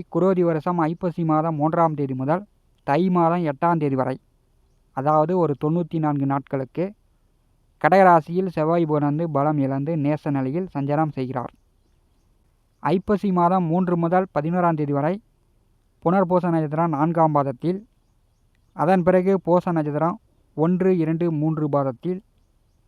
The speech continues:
நேர்கதியில் சஞ்சாரம் செய்வார். கார்த்திகை மாதம் இருபத்தி ஓராம் தேதி வக்கரகதியில் பின்னோக்கிய பயணம் பூச நட்சத்திரம் மூணாம் பாதத்திலிருந்து புனர்பூச நட்சத்திரம் ஒண்ணாம் பாதம் வரை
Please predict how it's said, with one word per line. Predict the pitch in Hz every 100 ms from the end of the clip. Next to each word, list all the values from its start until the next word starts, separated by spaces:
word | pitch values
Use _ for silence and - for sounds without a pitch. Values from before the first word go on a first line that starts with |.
| _ -
நேர்கதியில் | 139 170 180 170 165 170 175
சஞ்சாரம் | 156 143 147 135
செய்வார். | 135 151 180 - _ _ _ _ -
கார்த்திகை | 151 190 190 208 190 190
மாதம் | 165 156 175 160
இருபத்தி | 165 165 165
ஓராம் | 151 139
தேதி | 135 190 - _ _ _ _ _ _ -
வக்கரகதியில் | 139 147 196 175 156 151 185 175
பின்னோக்கிய | 156 165 185 165 175 156
பயணம் | 139 135 156 208 _ _ _ _ _ _ _ _ _ _ _ _ _
பூச | 160 180 185
நட்சத்திரம் | 165 156 170 165
மூணாம் | 156 170 156
பாதத்திலிருந்து | 147 131 135 135 156 196 _ _ _ _ -
புனர்பூச | 180 175 170 160
நட்சத்திரம் | 151 147 175 143
ஒண்ணாம் | 156 170 156
பாதம் | 147 139
வரை | 147